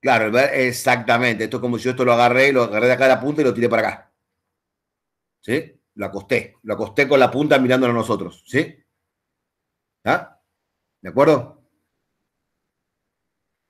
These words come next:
Bien. ¿Estamos? Entonces tenemos el vestíbulo, esa rampa en forma de caracol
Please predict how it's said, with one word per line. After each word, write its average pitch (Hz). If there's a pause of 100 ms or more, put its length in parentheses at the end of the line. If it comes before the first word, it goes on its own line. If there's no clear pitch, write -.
(640)
Bien. 104 (4000)
¿Estamos? 147
Entonces 127
tenemos 104
el 101
vestíbulo, 180 (680)
esa 190
rampa 147
en 113
forma 131
de 117
caracol 147